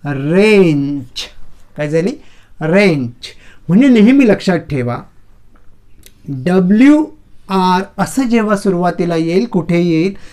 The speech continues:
तेव्हा डब्ल्यू आर मध्ये नेहमी डब्ल्यू सायलेंट राहतो. लक्षात आलं का? So डब्ल्यू आर चं लक्षात ठेवायचं आहे. व्र असा वाचायचा नाही, जसं की व्रेंच असं वाचायचं नाही, रेंच असं वाचायचं.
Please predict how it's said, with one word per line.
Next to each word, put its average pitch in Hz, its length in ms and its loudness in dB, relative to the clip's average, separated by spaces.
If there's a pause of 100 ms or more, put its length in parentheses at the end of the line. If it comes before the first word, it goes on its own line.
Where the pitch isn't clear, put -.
(140)
तेव्हा 196 180 4
डब्ल्यू 175 420 0
आर 202 320 2
मध्ये 170 360 -4
नेहमी 170 380 -2
डब्ल्यू 175 400 -2
सायलेंट 156 580 -4
राहतो. 131 400 -10 (540)
लक्षात 214 240 -4
आलं 214 140 2
का? 202 120 -2 (460)
So 196 60 2
डब्ल्यू 175 380 0
आर 185 300 -4
चं 190 200 -4
लक्षात 170 320 -6
ठेवायचं 143 560 -8
आहे. 127 640 -10 (180)
व्र 170 200 2
असा 226 340 0
वाचायचा 165 540 -2
नाही, 139 320 -8
जसं 165 260 -8
की 190 140 0
व्रेंच 240 480 2
असं 208 220 2
वाचायचं 156 480 -2
नाही, 131 200 -10
रेंच 202 440 0
असं 151 240 -6
वाचायचं. 127 500 -10